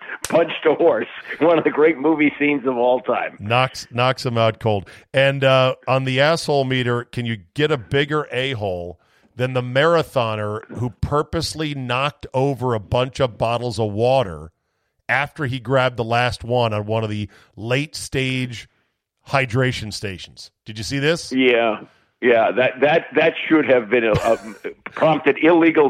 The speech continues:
Speaker 1: tripping. Illegal tripping is what that should have
Speaker 2: Morhad Amdouni, uh,
Speaker 1: Yeah.
Speaker 2: knocked over a row of, of bottles during the men's marathon.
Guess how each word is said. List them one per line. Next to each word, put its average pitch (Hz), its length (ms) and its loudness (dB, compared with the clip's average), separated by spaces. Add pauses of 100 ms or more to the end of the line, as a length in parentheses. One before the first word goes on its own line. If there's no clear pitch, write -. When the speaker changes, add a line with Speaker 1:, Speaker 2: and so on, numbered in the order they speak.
(140)
Speaker 1:
tripping. 131 340 0
Illegal 156 480 4
tripping - 460 -2
is 90 140 -10
what 104 160 -2
that 131 40 -6
should - 100 0
have 165 80 0
Speaker 2:
Morhad 190 840 4 (680)
Amdouni, 147 880 -4 (540)
uh, 135 300 0
Speaker 1:
Yeah. 139 60 -6
Speaker 2:
knocked 175 320 0
over 165 240 2
a 143 60 4
row 156 280 4
of, 139 120 -6 (120)
of 131 200 -2
bottles 143 400 2
during 135 180 -4
the 127 60 -6
men's 135 240 -2
marathon. 117 760 -2